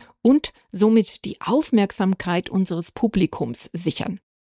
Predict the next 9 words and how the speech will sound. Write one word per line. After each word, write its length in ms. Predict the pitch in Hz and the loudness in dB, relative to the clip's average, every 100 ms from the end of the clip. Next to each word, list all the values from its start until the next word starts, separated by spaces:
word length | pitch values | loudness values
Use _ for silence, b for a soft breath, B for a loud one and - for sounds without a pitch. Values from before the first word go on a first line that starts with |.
| _ _ _ _ _ _ _ | _ _ _ _ _ _ _
Unser 360 | 196 185 175 165 | 4 6 4 2
Sprechtempo 720 | - 180 247 - 190 175 185 | 0 0 0 2 0 2 0
kann 280 | - 226 233 | 2 2 2
auch 360 | 190 220 240 | 4 4 2
als 400 | - 185 185 - | -2 -2 -2 -2
dramaturgisches 1200 | 185 185 175 - - 233 262 214 180 - 160 - | -2 -2 -2 -6 -2 2 2 2 0 0 -2 2
Werkzeug 720 | 165 160 - - 143 147 - | 2 2 0 -2 -2 -2 -2
genutzt 460 | 170 175 170 - - | 0 0 0 -4 -2
werden. 320 | 117 - - | -4 -4 -12